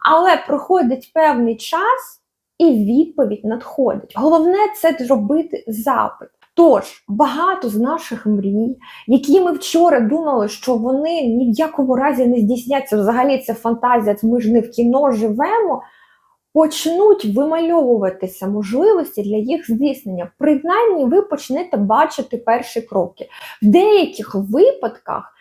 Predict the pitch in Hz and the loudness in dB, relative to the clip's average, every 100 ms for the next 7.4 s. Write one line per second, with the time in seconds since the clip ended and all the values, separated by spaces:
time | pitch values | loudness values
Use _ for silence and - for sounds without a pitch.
0 | - - 285 415 381 311 330 320 233 277 | -16 -4 0 4 4 2 2 2 2 2
1 | 359 269 262 262 285 285 262 262 302 480 | 0 -4 -8 -2 0 0 -4 2 2 2
2 | 392 302 285 302 269 269 294 226 233 226 | -2 -4 -2 0 0 2 0 -2 -4 -6
3 | 226 311 403 359 - 269 269 294 262 247 | -2 0 0 0 -4 -2 2 0 0 -6
4 | 208 - - 269 - - 320 302 302 - | -10 -8 -4 -4 -4 0 4 4 0 -6
5 | 349 392 440 - - 202 - - - 302 | 0 2 2 -2 -4 -4 -6 -20 -2 0
6 | 311 349 370 311 370 381 392 392 415 415 | 2 4 4 4 0 0 -2 -2 0 2
7 | 415 320 220 - | 0 -2 -6 -8